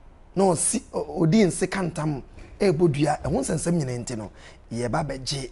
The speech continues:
ɛho mmuayɛ, ɛho nimdeɛ, ɛho suahunu efiri. Yɛwura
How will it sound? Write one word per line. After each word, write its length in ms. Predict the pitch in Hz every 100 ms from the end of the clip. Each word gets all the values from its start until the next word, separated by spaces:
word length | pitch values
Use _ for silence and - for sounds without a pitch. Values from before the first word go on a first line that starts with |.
| -
ɛho 360 | 127 143 165 147
mmuayɛ, 380 | 110 107 113 - - -
ɛho 200 | - 143
nimdeɛ, 540 | 190 151 123 139 135 113 - - -
ɛho 260 | 190 185 262
suahunu 640 | - 170 143 139 185 180 - - -
efiri. 540 | 175 - - 131 104 - - - - - - - - - - - - - - - - - - - - - - - - - - - - -
Yɛwura 380 | 226 214 143